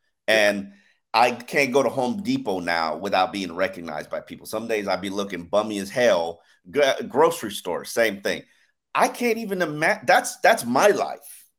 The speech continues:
Speaker 2: And I'm
Speaker 1: Right.
Speaker 2: Omar Kelly. I can't even imagine what Michael Irvin's life would be like. And, you know, and, and talking to people about things that the level,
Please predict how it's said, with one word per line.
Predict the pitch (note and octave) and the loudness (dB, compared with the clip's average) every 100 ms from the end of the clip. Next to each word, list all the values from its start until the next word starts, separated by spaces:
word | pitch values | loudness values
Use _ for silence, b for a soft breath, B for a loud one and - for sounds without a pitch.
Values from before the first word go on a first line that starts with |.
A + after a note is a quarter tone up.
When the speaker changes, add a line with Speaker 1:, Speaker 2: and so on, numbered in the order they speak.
| - | -4
Speaker 2:
And | A2+ | 0
I'm | D#3 G3 | 2 2
Speaker 1:
Right. | D#3 D#3+ | 2 4
Speaker 2:
Omar | E3 E3 C3+ | 2 2 0
Kelly. | - F#3+ C3+ - B B - | 2 2 2 -4 B B -12
I | G#4 | -4
can't | C#4+ C4 | -2 0
even | A3 | 0
imagine | D3 C3 D3+ C4 A3 E3 | -2 2 4 4 2 -2
what | B2 A#2 | -4 -2
Michael | A2 G2+ G2+ | -2 -2 -6
Irvin's | A2 F#2 F2+ - | -8 -8 -10 -10
life | D#2+ - | -10 -10
would | E2 D2+ | -18 -20
be | C#2+ | -20
like. | A#1+ - _ _ _ _ _ | -18 -20 _ _ _ _ _
And, | D3+ D#3+ C#3+ b b _ - | 2 2 -2 b b _ -12
you | E3+ | -4
know, | F3+ D#3+ - - D#3+ | 0 0 -2 -6 -2
and, | D#3 - | -2 0
and | D#3 D3 | -2 -2
talking | - G#3+ A#3+ G#3+ | 2 2 2 -6
to | |
people | - - D3+ C#3+ B2+ | -8 -12 -8 -4 -2
about | A#2+ A#2+ A2 - _ - | 0 2 0 -2 _ -10
things | D#3+ E3+ | -8 -6
that | C3 A#2+ | -6 -6
the | A2+ | -8
level, | A2+ A#2 C#3+ F3 F3 E3 - | -8 -2 -2 -2 -4 -8 -12